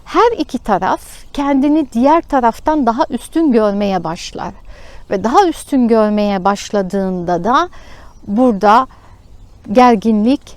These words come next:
daha da artar. Çünkü herkes kendini haklı görmeye başlar. Şimdi bir dönün bakın kendinize. Bu atlı mı sizin favoriniz yoksa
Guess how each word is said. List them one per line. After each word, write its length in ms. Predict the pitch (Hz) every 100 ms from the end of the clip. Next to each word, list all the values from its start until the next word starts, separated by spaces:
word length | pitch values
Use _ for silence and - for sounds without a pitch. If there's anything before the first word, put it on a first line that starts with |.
| - - 175
daha 260 | 190 254 240
da 140 | 196
artar. 420 | 156 - - - -
Çünkü 360 | - 208 196 185
herkes 600 | - 247 226 - 220 247 - - -
kendini 440 | 226 190 185 190
haklı 420 | 226 196 - - 190
görmeye 560 | 170 156 127 135 -
başlar. 460 | 147 - - - 170 - - - - - - - - - - - - - - -
Şimdi 320 | 269 262 262
bir 120 | 233
dönün 360 | 277 269 262 254
bakın 360 | 277 - 240
kendinize. 920 | 233 196 180 190 185 180 165 220 294 320 - - - - - - - -
Bu 300 | 208 330 277
atlı 640 | 269 - - 233 220 214 - - - - - - - -
mı 160 | 214
sizin 460 | 208 226 190 208 196 -
favoriniz 1080 | - 226 196 202 185 180 196 320 392 - - - - -
yoksa 680 | 220 233 - - 302 302